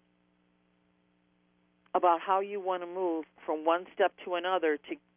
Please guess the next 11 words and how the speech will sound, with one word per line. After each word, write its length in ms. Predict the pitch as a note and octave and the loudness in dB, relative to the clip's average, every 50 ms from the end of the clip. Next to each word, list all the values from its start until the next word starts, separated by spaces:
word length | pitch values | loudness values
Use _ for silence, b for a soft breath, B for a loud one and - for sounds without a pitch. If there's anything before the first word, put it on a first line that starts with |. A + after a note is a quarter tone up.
| _ - - | _ -14 -14
to 60 | D#3 - | -8 -2
go, 120 | - D#3+ C#3 - _ - - | 0 0 0 0 _ -4 -2
get 140 | F3+ F3 - | -2 -2 -2
to 80 | - | -2
your 140 | E3 D#3 D#3 | -4 -4 -2
goal, 340 | D3+ D3 C3+ A#2+ G2 - - _ _ _ _ _ _ _ _ _ _ _ _ _ _ _ _ _ _ _ _ _ - | 0 2 2 2 2 -2 -6 _ _ _ _ _ _ _ _ _ _ _ _ _ _ _ _ _ _ _ _ _ 0
which 180 | F#3+ F3 - | 0 0 0
is 80 | F3 D#3+ - | -2 -6 -4
international, 840 | F3+ F3+ F#3 F3+ F3 E3 D#3+ D#3+ - - E3 D#3 D3 C#3+ C#3+ - _ _ _ _ _ _ _ _ _ _ _ _ _ _ _ _ - C3+ | -2 -2 -2 0 0 -2 -2 -2 -4 -6 -4 -2 0 0 -2 -4 _ _ _ _ _ _ _ _ _ _ _ _ _ _ _ _ -6 -4
um, 260 | C3 D3 D3+ C#3+ D3 | -2 -2 -2 -2 -2
recognition. 600 | D3+ C#3+ C#3 - _ - C3 A2+ A#2 - - - | -2 -4 -4 -6 _ -10 -10 -8 -8 -8 -10 -14